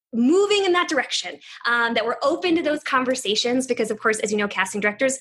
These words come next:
make no final decisions, unfortunately. If not, if I could, some of the things I've worked on would look very different, which is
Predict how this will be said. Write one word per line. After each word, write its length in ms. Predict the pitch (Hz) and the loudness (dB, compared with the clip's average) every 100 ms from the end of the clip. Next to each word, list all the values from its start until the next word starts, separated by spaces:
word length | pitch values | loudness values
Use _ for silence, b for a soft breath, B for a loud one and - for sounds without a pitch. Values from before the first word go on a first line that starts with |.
| - _ | -10 _
make 220 | 403 427 | -2 0
no 100 | 262 | -2
final 280 | 247 214 208 | -2 -2 -2
decisions, 520 | 214 220 208 190 190 - | -4 -6 -6 -6 -8 -10
unfortunately. 720 | 208 214 226 254 285 311 - | -4 -4 -2 -2 0 0 0
If 160 | 233 233 | -2 -2
not, 300 | 220 220 247 - | 0 2 0 0
if 100 | 226 214 | -4 -2
I 80 | |
could, 360 | 220 269 277 285 - | 2 2 2 -2 -2
some 180 | 349 | 2
of 80 | 339 | 4
the 60 | 330 | 4
things 220 | 302 294 | 2 2
I've 120 | 254 | 2
worked 160 | 240 247 | 2 2
on 100 | 240 | 2
would 80 | 240 | 2
look 120 | 262 | 2
very 160 | 311 | 0
different, 260 | 330 359 185 _ | 0 -4 -10 _
which 200 | 220 220 | -12 -12
is 180 | - - | -12 -20